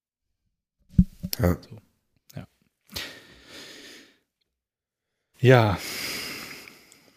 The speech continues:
Speaker 2: Ich find's eigentlich ganz schön, dass wir jetzt über das geredet haben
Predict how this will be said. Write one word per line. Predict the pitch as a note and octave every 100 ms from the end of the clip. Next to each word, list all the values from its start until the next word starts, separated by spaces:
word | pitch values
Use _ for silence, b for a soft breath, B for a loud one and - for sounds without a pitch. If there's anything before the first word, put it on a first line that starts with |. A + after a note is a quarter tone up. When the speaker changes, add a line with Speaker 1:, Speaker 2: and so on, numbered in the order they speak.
| B B _ _ _ _ -
Speaker 2:
Ich | B2
find's | - B2+
eigentlich | B2+ C3+ C3+
ganz | - A2+
schön, | - B2+
dass | C3+ -
wir | A#2
jetzt | -
über | B2 A2 G#2 G2+ - B _ -
das | A#2+ -
geredet | - G2+ G2+ G2 G2
haben | G2+ A2 D#3